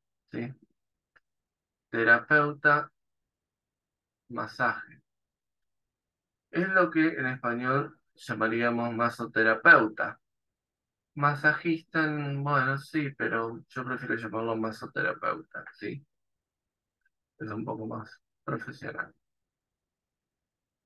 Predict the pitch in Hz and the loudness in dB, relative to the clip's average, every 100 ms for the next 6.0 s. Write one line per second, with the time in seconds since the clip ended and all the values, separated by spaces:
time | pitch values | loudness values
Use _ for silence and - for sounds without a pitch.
0 | _ _ _ _ _ _ _ _ _ _ | _ _ _ _ _ _ _ _ _ _
1 | _ 156 165 165 208 214 196 175 127 123 | _ -2 -2 -2 -4 -4 -4 -4 -4 -4
2 | 123 113 120 135 151 160 - 113 113 101 | -6 -6 -6 -2 0 0 0 0 2 0
3 | 110 127 143 135 135 135 135 _ - 131 | 2 4 4 2 2 0 -4 _ -6 -4
4 | - 120 123 127 131 139 - _ _ _ | 0 2 4 4 2 0 -4 _ _ _
5 | _ _ _ _ _ - 120 135 135 | _ _ _ _ _ -8 -4 -4 -4